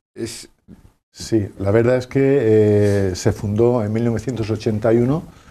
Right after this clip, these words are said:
Speaker 2: con motivo de un concurso local de habaneras <clears throat> y a partir de ahí fuimos incorporando, eh, mm, más componentes, eh, trabajando distintos estilos de música,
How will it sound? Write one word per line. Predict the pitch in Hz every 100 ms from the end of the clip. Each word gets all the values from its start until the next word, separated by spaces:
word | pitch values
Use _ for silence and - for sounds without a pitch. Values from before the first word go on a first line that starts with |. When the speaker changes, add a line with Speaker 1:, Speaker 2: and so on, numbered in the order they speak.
| _
Speaker 2:
con | - 107
motivo | 104 101 120 123 113
de | 104 107 110
un | 117 113
concurso | 107 98 123 - 110
local | 98 107 110
de | 113
habaneras | 120 127 135 170 - - _ _ - - -
<clears throat> | 143 127 101 -
y | 131 117
a | 101
partir | 101 104 123 110
de | 123
ahí | 123 147 180 - - -
fuimos | _ - 123 117 117 117 113 120
incorporando, | 117 104 110 - 113 120 117 113 110 107
eh, | 107 104 101 - -
mm, | 107 104 104 101 101
más | 107 107
componentes, | - 104 113 123 139 135 147 156 165 - - - - -
eh, | 113 110 107 104
trabajando | 113 104 98 127 117 117 117
distintos | 110 101 120 117 113
estilos | 110 123 110 113 110 107 104 104
de | 107
música, | 143 135 135 147 165